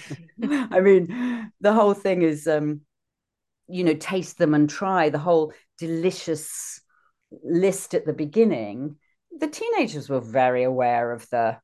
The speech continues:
of the sensuality of those, those things. And, you know, we played with,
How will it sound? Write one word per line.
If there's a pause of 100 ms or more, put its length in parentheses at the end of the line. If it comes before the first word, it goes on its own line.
(340)
of
the
sensuality
of
those, (500)
those
things.
And,
you
know,
we
played
with,